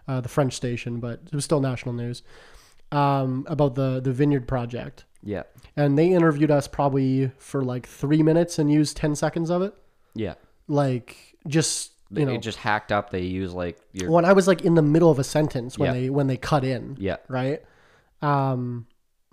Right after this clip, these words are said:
Speaker 1: yeah, 'cause they pick what plays, right? Like, so it's, uh,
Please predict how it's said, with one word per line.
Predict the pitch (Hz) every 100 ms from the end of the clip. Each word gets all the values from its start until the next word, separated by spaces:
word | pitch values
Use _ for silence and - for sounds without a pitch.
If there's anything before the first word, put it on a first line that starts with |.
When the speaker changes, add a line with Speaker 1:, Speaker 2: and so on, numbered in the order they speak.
| _ _ _ _ -
Speaker 1:
yeah, | 214 147
'cause | 135
they | 135
pick | 160 151
what | 135
plays, | 156 123 - -
right? | 107 127 - -
Like, | 143 123
so | - 156 147
it's, | 147 143 -
uh, | 175 170 170